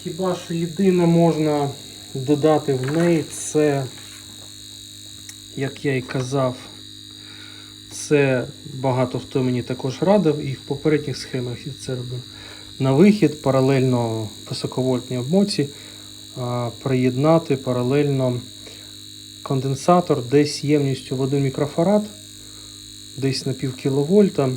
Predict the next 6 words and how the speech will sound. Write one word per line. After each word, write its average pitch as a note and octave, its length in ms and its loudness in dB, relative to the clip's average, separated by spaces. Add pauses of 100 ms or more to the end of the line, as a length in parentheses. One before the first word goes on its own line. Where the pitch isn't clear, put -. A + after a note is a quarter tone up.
(160)
щоб C3 160 -4
він D3 160 2
фільтрував C#3 600 -2 (160)
високочастотні C3+ 760 -6
коливання, E3+ 500 0
щоб, - 200 -8